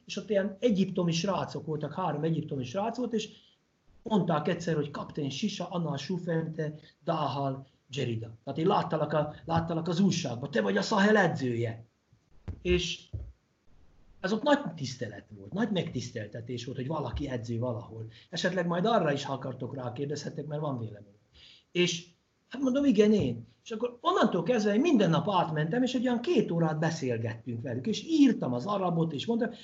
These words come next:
és a, oda jutott a helyzet, hogy a feleségemnek volt egy angol tanárnő barátnéje, akinek a férje tengerésztiszt volt kint. És elhívott engem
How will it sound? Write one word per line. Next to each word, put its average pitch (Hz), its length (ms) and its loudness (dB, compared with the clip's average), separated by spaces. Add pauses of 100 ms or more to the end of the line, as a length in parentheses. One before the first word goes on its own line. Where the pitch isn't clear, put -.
(200)
és - 120 -10
a, 170 200 -6
oda 320 220 4
jutott 185 300 4
a 185 40 0
helyzet, 196 440 2
hogy 175 140 -2
a 165 60 2
feleségemnek 175 640 0
volt 185 180 -2
egy 170 120 -2
angol 156 480 -2 (340)
tanárnő 143 580 0
barátnéje, 170 1000 0 (240)
akinek 202 440 2
a 190 60 2
férje 240 800 2
tengerésztiszt 165 960 2
volt 156 280 2
kint. 123 420 0 (380)
És - 240 -8
elhívott 214 720 6
engem 175 600 0